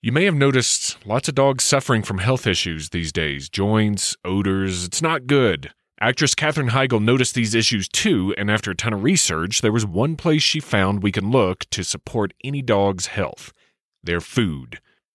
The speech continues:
So she created Superfood Complete, food for your four-legged friend that's made with over thirty of the healthiest ingredients on the planet,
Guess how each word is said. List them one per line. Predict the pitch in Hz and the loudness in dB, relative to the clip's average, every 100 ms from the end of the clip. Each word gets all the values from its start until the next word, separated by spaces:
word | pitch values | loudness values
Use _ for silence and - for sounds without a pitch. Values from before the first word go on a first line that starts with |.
| _ - | _ -4
So | - 92 | 0 2
she | - 180 | 2 0
created | - 117 110 98 104 | 2 4 4 2 -2
Superfood | - - 190 170 185 175 151 - | -2 0 0 0 2 2 0 -4
Complete, | 139 131 135 92 - - - _ | -6 -2 -2 -4 -8 -10 -14 _
food | - 135 131 | 2 2 2
for | 127 | -2
your | 95 82 | -2 -2
four-legged | - 127 123 113 101 | 2 4 4 2 0
friend | 120 127 156 | 2 2 4
that's | 131 87 | 0 0
made | 110 135 139 | 0 2 2
with | 120 - | 0 0
over | 120 104 98 | 0 2 0
thirty | - - 135 151 165 165 | -4 -2 0 4 2 2
of | 113 | 2
the | 98 | 0
healthiest | 95 123 143 127 - | 0 0 2 0 0
ingredients | 123 101 101 101 98 - - _ _ _ | -2 0 2 2 0 -4 -10 _ _ _
on | 101 110 110 | 0 0 0
the | 107 | -4
planet, | - 113 113 98 - - | -4 0 2 0 -6 -12